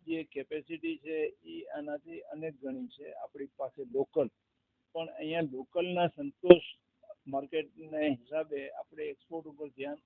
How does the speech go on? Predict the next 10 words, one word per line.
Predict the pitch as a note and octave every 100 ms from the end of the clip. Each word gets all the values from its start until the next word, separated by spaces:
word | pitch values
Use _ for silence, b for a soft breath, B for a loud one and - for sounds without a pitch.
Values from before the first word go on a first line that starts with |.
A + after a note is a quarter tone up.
| _ _ _
પ્રમાણમાં | C3+ C3 C#3+ D3 D#3
ઓછું | D#3 D3 - D#3 B2+
જાય | A#2+ A2+
છે. | - -
જે | _ _ C3+
રીતે | C#3 C3 B2+
માણસો | B2+ C3+ C#3 C#3+
એક્સપોર્ટ | B2+ - D#3 -
કરે | F3+ F3+
છે, | B2+ A#2